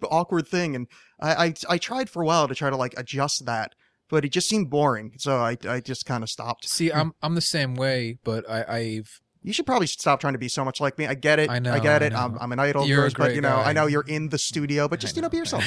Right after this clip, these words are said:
Speaker 2: know.
Speaker 1: It's cool.
Speaker 2: <laughs> Oh, thank you. Thank you, sir.
Speaker 1: <laughs>
Speaker 2: Um, it's weird 'cause I'll have the same thing. It's, I, I work for a German company, and so a lot of times early on working for the company, I'd be on calls with them, and we'd be working from our New York office.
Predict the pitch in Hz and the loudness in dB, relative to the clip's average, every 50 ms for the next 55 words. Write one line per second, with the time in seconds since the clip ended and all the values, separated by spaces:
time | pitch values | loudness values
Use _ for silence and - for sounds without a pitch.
0 | - - - 156 123 - 180 - - 277 - 151 135 - - 160 151 160 156 - | -2 -2 -4 -4 0 0 -2 -2 -2 -2 0 0 -2 0 0 2 2 2 2 0
1 | 139 123 - - - 151 147 - 131 - - 123 113 113 - - - 359 330 - | -4 -6 -4 0 0 0 2 2 2 2 2 2 2 0 -2 -2 -4 -6 -6 -6
2 | - - 349 - - - - - - 156 147 143 139 135 127 131 262 - - 269 | -6 -10 -10 -10 -10 -20 -20 -10 -4 0 2 2 2 0 -2 -6 -10 -8 -10 -12
3 | - 262 - - _ _ _ _ _ _ _ _ _ _ _ _ _ _ _ - | -12 -12 -20 -20 _ _ _ _ _ _ _ _ _ _ _ _ _ _ _ -6
4 | 180 170 - - 190 190 160 135 185 156 165 175 180 175 160 151 - - 170 151 | -4 -4 -2 2 2 2 2 2 0 4 4 4 4 2 0 -2 -2 0 0 0
5 | 143 131 - 160 151 139 127 - - 131 139 143 135 143 139 135 - - - 135 | 0 -2 -2 -2 -2 -2 -2 -2 -2 0 0 2 2 2 0 0 -2 -4 -2 0
6 | 127 120 117 113 104 87 92 113 117 131 117 107 113 117 - 151 147 147 131 107 | 2 2 2 2 2 0 -2 -2 -2 -4 -4 -4 -6 -6 -4 -4 -4 -4 -6 -8
7 | 104 101 98 98 101 101 - - 123 117 110 107 110 - - 123 123 117 113 - | -8 -8 -6 -6 -6 -6 -4 -2 -2 0 0 -2 -4 -4 -4 -2 -2 -2 -2 -2
8 | - 127 117 120 113 - - 120 117 113 110 110 110 110 110 113 - _ _ - | -4 -6 -4 -4 -6 -4 -4 -2 -2 0 -2 -2 -2 -4 -4 -6 -10 _ _ -2
9 | 131 120 110 123 110 - 90 98 - - 165 196 175 160 147 101 110 117 120 101 | -2 -2 0 -2 -4 -4 -4 -6 -4 -4 -4 -4 -4 -6 -6 -6 -4 -4 -4 -6
10 | 113 - - - 180 160 151 - - 107 95 95 95 101 - _ _ - 113 110 | -6 -6 -2 -2 0 0 0 -2 -2 -4 -4 -4 -6 -10 -12 _ _ -10 -8 -6
11 | 110 117 107 113 110 110 101 98 107 104 - 110 98 95 95 98 95 92 - 90 | -4 -4 -4 -4 -2 -2 -2 -2 -4 -6 -8 -6 -6 -4 -4 -4 -4 -4 -4 -6
12 | 85 - - 120 - - | -8 -6 -4 -6 -6 -6